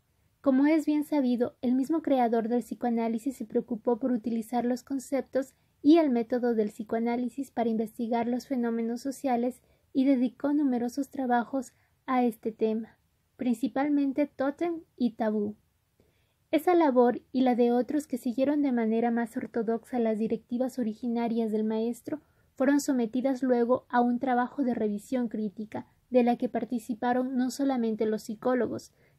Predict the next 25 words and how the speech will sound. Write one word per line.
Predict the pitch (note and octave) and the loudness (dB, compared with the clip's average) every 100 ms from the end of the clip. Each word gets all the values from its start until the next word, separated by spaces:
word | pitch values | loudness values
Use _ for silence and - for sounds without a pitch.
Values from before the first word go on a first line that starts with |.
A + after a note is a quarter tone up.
| - | -4
sino | C#4 C#4 D4 | 2 2 4
también | E4 C#4 C4 | 2 2 0
estudiosos | C4 B3 G#3+ B3 B3 A#3+ G#3+ | -2 -2 0 0 0 -2 0
de | G#3+ | 0
otras | G#3+ A3 G#3 | 0 -2 -2
disciplinas | G#3+ A3+ A3+ A3 A3 G#3+ | -4 -6 -2 -2 -2 -4
sociales, | A#3 - A3 A3+ A#3+ _ _ _ - | -6 -2 -2 -2 -6 _ _ _ -8
y | A3+ | 0
que | B3+ | 2
dio | A3+ B3 | 4 6
lugar | C4 B3 B3 | 6 4 2
a | B3 | 0
formulaciones | B3 A3+ A3+ A#3 G#3 C4 B3 A#3+ | -4 -4 -4 -4 -6 -4 -4 -2
de | B3 | -4
singular | - A#3 A#3+ A#3+ C4 | -4 -2 0 0 -2
importancia, | B3 B3 C#4 A#3+ A#3+ - D4+ - _ _ _ | -4 -6 -6 -4 -4 -6 -12 -14 _ _ _
tanto | C4 C#4 F4 | -4 2 2
en | D#4 | 4
el | B3 | 2
orden | B3 C4 B3 | 2 0 0
teórico | C#4 C4+ - D#4 D#4 | 2 2 0 -2 0
como | C4+ A3+ | -2 0
en | A3 | 0
el | G#3+ | -2
práctico, | G#3+ B3 C4 - - - | 0 0 -2 -10 -14 -16